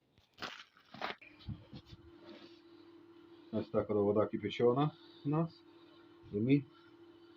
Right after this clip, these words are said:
на хвилин п'ятнадцять-двадцять.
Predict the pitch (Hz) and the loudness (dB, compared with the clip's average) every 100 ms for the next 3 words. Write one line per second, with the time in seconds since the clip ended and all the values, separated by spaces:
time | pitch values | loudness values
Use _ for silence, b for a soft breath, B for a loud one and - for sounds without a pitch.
0 | - - - - - - - - 113 113 | -20 -20 -20 -20 -20 -20 -20 -4 0 0
1 | - - - 127 131 113 117 117 117 110 | -2 -16 2 4 4 4 0 4 2 2
2 | 107 113 143 147 143 | -2 4 4 4 -2